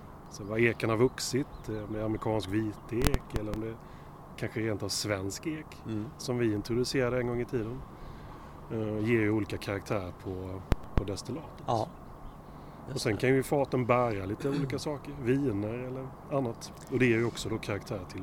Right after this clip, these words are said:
Speaker 2: Hur man har
Speaker 1: produkten.
Speaker 2: använt faten, liksom, i, i, eh, generationen innan eller tidigare i
Speaker 1: Pre-,
Speaker 2: livet,
Speaker 1: precis.
Speaker 2: ja. Mm.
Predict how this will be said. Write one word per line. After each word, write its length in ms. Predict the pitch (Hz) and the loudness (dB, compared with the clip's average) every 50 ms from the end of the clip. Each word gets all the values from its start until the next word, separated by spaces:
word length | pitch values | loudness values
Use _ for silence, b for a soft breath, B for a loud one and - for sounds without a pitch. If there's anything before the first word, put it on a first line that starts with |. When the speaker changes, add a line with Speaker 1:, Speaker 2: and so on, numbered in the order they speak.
| 98 - | -8 -8
Speaker 2:
Hur 240 | - - 165 156 143 | 0 6 6 8 8
man 160 | 139 139 135 | 8 8 8
har 60 | 135 | 10
Speaker 1:
produkten. 240 | 135 120 127 139 151 | 10 12 12 10 10
Speaker 2:
använt 240 | 156 151 135 123 117 | 8 6 4 2 4
faten, 560 | - 143 139 135 127 - - 117 113 110 107 | 4 4 4 4 2 0 -2 -4 -4 -2 -4
liksom, 380 | 110 113 - 113 104 104 104 107 | -4 -4 -4 -4 -6 -6 -6 -6
i, 40 | 107 | -4
i, 680 | 104 104 104 104 104 113 110 104 101 101 101 101 101 98 | -4 -4 -4 -4 -6 -6 -6 -6 -6 -6 -6 -6 -6 -4
eh, 60 | 101 110 | 0 2
generationen 640 | 127 123 120 117 120 - 135 127 120 113 110 107 | 2 2 2 2 0 -2 -2 -4 -2 -2 -2 -2
innan 280 | 110 113 117 123 117 107 | -2 -2 -2 -2 -4 -2
eller 160 | 110 113 113 | -2 -2 -2
tidigare 380 | 107 - 120 113 113 120 120 113 | -2 -2 -4 -2 -2 -2 0 0
i 40 | 110 | 0
Speaker 1:
Pre-, 120 | 113 104 | -2 0
Speaker 2:
livet, 280 | 104 110 135 135 107 - | 0 2 2 2 2 0
Speaker 1:
precis. 360 | - 110 110 - - - - - | -2 -4 -4 -6 -8 -8 -8 -6
Speaker 2:
ja. 60 | 107 | -6
Mm. 140 | 110 113 127 | -4 -4 -4